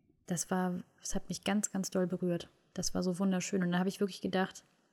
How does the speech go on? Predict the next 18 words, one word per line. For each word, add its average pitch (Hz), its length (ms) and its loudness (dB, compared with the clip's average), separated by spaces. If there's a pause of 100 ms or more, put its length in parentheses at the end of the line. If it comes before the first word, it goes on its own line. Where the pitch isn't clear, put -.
(1700)
ich 196 120 0
glaub, 196 180 6
wir 196 60 6
können 190 160 4
alles 180 180 2
schaffen. 175 400 0 (680)
Also, 247 260 10
<laughs> - 220 12
ich - 160 12
glaube, 262 320 12
wenn 233 140 10
Frauen 302 340 6
sich 254 160 4
was 208 140 8
in - 80 2
den 202 140 4
Kopf 208 220 6
setzen, 175 460 2